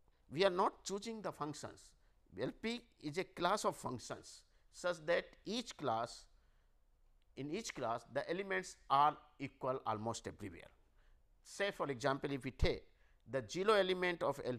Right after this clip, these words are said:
P mu, it means the class of those function where f equal to zero almost everywhere.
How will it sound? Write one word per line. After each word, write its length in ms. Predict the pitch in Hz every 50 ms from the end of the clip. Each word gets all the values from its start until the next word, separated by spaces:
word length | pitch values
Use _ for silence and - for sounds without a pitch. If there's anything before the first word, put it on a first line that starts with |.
| - -
P 160 | 127 117 113 - _ _ -
mu, 200 | 123 135 147 113 - - - _ _ _ _ -
it 180 | - 139 - 160
means 300 | 190 214 220 285 - -
the 100 | - 135
class 300 | - - 147 143 147 143
of 160 | - 143 123 110
those 200 | 151 185 208 -
function 420 | - 180 175 165 - 190 190 202 214 - 123
where 220 | 120 135 147 143 -
f 220 | - 143 180 180 -
equal 240 | 165 - - 143 127
to 100 | 127 117 92
zero 380 | 95 110 113 107 113 117 131 - - _ _ -
almost 440 | - 120 113 107 110 120 120 - -
everywhere. 460 | 104 - - - - - - - -